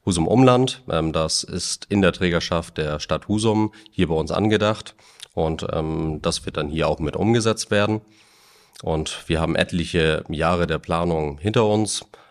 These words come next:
auch einen ganz intensiven Abwägungsprozess hat die Kreispolitik vorgenommen. Was ist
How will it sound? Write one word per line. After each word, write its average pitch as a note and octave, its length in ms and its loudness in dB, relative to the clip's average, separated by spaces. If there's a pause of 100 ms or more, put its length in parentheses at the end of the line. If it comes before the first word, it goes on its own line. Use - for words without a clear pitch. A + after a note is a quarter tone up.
(120)
auch D#2+ 120 0
einen D#2+ 100 -4
ganz F2+ 260 2
intensiven E2 640 -2
Abwägungsprozess F#2 1040 -2
hat E2+ 100 -4
die E2+ 60 -4
Kreispolitik F2 680 -4
vorgenommen. F2 640 2 (420)
Was F2 260 2
ist - 400 -6